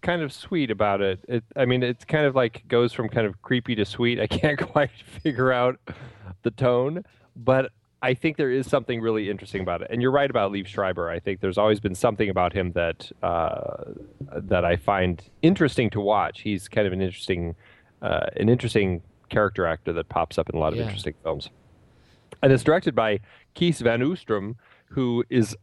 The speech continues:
Speaker 1: I mean, <laughs> this is one of his very few, uh, director projects. In fact, I think this is his first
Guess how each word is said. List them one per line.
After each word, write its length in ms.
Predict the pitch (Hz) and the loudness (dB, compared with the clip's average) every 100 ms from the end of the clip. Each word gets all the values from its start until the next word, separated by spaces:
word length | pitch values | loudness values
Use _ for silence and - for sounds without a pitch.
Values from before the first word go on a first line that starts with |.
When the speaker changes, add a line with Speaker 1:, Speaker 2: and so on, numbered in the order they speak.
| - | -4
Speaker 1:
I 80 | 135 | 0
mean, 400 | 123 113 98 92 - - | 2 2 0 -4 -2 -4
<laughs> 220 | - - | -4 -10
this 300 | - 131 143 | -2 0 4
is 220 | 131 98 104 | 4 2 -4
one 260 | 120 123 139 | 0 2 2
of 80 | 110 | 2
his 220 | 110 98 | 0 0
very 420 | 92 110 131 120 | 2 4 4 0
few, 480 | - 113 101 95 95 - | -2 -4 -2 -4 -8 -8
uh, 280 | 101 90 82 80 _ - | -4 -4 -4 -10 _ -10
director 400 | 95 104 113 113 | -2 2 2 0
projects. 460 | 98 104 90 90 - | 0 0 0 -2 -8
In 80 | 92 | -2
fact, 220 | 98 95 | -2 -2
I 60 | 90 | -4
think 200 | 101 92 | -4 -4
this 140 | 92 | -4
is 120 | 92 | -2
his 180 | 87 82 | -2 -4
first 380 | - 101 95 - | 0 2 2 -4